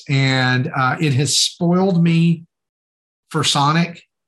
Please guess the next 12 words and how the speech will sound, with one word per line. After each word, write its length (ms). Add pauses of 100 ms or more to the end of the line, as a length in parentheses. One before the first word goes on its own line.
(360)
because 600
once 340
you 160
play 240
Sonic 480
one 340
in 560 (220)
widescreen, 880 (880)
you'll 200
never 260
go 160
back. 300